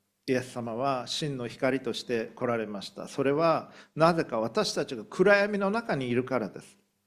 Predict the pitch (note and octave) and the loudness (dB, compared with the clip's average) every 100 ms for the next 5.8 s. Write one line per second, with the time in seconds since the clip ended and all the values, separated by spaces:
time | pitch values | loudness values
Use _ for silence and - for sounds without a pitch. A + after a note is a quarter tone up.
0 | _ _ _ _ _ _ D#3 F3 D#3+ C#3+ | _ _ _ _ _ _ 2 4 4 0
1 | - C#3+ C#3 B2+ D#3 D#3 - - B2+ C3 | 0 0 0 2 2 4 2 2 4 4
2 | C#3 B2+ - A#2 - _ _ _ _ _ | 0 -2 -6 -14 -14 _ _ _ _ _
3 | _ _ _ _ - - E3+ F3+ D#3+ B2 | _ _ _ _ -12 4 6 6 4 4
4 | B2 C#3 E3+ E3 E3 E3+ D3 A#2+ B2 A#2 | 4 2 2 0 0 -2 -2 -4 -4 -4
5 | B2 B2 A#2+ A2 - F#2 F2 - | 0 2 0 -2 -6 -12 -12 -20